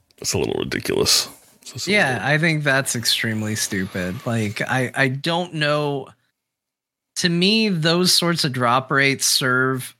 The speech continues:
Speaker 2: a, an idea more than it serves a player base. Like, is it cool to think about an item so rare that only a few people will ever get it?
Speaker 1: Mm-hmm.
Speaker 2: Yes. Is that cool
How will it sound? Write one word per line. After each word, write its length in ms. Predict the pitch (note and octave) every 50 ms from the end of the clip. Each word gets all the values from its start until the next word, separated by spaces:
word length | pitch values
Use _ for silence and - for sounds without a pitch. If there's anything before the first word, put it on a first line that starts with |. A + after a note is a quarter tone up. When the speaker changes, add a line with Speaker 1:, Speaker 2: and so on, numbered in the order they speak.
| _ _
Speaker 2:
a, 180 | A#2 A#2 A2+ - -
an 120 | B2 A2+
idea 580 | A2 A2 A2 G#2 A2 A#2+ A#2+ A2+ A2+ A#2 B2 B2+
more 240 | A#2 A2+ A2+ A2+ A2+
than 160 | G2+ A2 G#2
it 120 | G#2+ - -
serves 340 | - - A2 G#2 G2 F#2+
a 60 | F#2+ F2+
player 380 | - - - G#2+ F#2+ F2+ F2+
base. 420 | D#2 G2 - - - - - - -
Like, 260 | B2 A#2+ A#2 G#2+ - - _ _
is 260 | - E3 F3+ G3+ F#3+ F#3
it 240 | A3 G3 - -
cool 640 | - - - F#3+ G3 G3 G3 F#3+ F#3+ F#3 F3+ F3 F3+ -
to 180 | - - D3+
think 440 | B2 - - - E3+ F3+ F#3 F3+ -
about 520 | - B2+ B2+ C3 B2 A#2+ A#2+ A#2+ A#2+ A#2 -
an 140 | D3 C3 - -
item 380 | A#2 B2 B2+ B2+ B2 B2+ B2 B2
so 220 | - - C3 B2+ A#2+
rare 260 | A#2 A#2 A2+ A2 A2
that 160 | G2+ G#2+ - -
only 300 | A#2+ A2+ G#2+ G#2+ A2 G#2+
a 40 | G#2
few 200 | - - G#2 G2
people 540 | - - G2 F#2+ - G2 F2+ F2 E2+ - - -
will 160 | - A#2 A2
ever 200 | G#2 F#2+ F#2+ G2
get 260 | F#2+ - F#2 F2+ E2
it? 180 | - - - - - - - -
Speaker 1:
Mm-hmm. 200 | G#2+ G2+ G2+ G2+
Speaker 2:
Yes. 420 | - - - - - - - - - _ _ _ _ _ _ _ _ _ _ _ -
Is 160 | D3 D3 C#3+
that 300 | D#3 F3 D#3+ D3 - -
cool 600 | - - - F#3 F#3+ F#3+ G3 G3 G3 G3 G3 G3